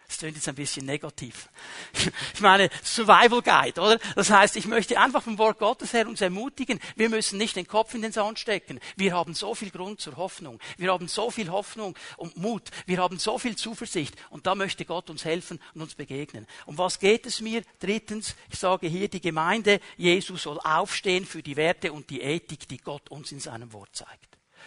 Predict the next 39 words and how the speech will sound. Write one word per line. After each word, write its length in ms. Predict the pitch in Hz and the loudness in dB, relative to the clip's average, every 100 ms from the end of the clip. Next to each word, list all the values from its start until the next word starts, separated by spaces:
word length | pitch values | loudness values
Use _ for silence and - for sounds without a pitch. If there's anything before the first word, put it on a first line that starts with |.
| - - | -12 -6
Das 160 | 233 | -2
ist 140 | 254 254 | -2 -2
unsere 420 | 277 277 262 285 | -2 0 0 0
Aufgabe. 500 | - - 214 - 90 - - 180 | -2 -4 -6 -8 -14 -16 -16 -2
Wenn 220 | 208 220 | 2 2
wir 220 | 202 294 - | 4 4 4
als 180 | 240 | 2
Christen 460 | - 269 285 - 220 | 0 0 0 -2 0
das 180 | 240 254 | 0 2
nicht 240 | 285 - | 2 2
mehr 140 | 254 233 | 2 2
machen 340 | 254 294 254 | 2 0 -4
in 100 | 247 | -4
unserem 300 | 254 233 208 | -4 -6 -4
Land, 300 | 226 285 - | 2 2 2
dann 80 | 185 | -4
macht's 300 | 180 - - | -4 -6 -6
niemand. 440 | 254 254 151 - _ _ - - - | -4 -4 -6 -12 _ _ -18 -14 -6
Wir 200 | 175 214 | 0 2
stehen 600 | - - 240 285 277 240 - _ | 2 4 6 6 4 -2 -10 _
für 180 | - 196 | -8 -4
diese 380 | 220 269 277 233 | 0 2 2 2
Werte 480 | 214 226 - 233 214 - | 4 2 4 2 2 -2
und 220 | - 190 | -10 -8
diese 360 | 208 226 - 220 - - - | -4 -2 2 0 -2 -10 2
Ethik 520 | 175 185 - 180 - | 4 4 2 -6 0
auf. 160 | 170 | 0
Und 100 | 185 | 0
ich 60 | 190 | 0
meine, 200 | 202 208 - - | 2 2 0 -4
ihr 140 | 196 214 | 2 6
alle 280 | 214 254 | 8 8
habt 220 | 220 214 - | 6 4 0
es 160 | - | -4
gemerkt, 400 | - 180 220 240 | 0 6 6 4
diese 180 | 196 170 | -2 -2
ganze 420 | 196 220 277 233 | 0 0 0 -2
Debatte, 680 | - 139 190 226 - 240 233 - - - | -2 2 6 4 4 4 4 2 -12 -2
die 180 | 190 | -2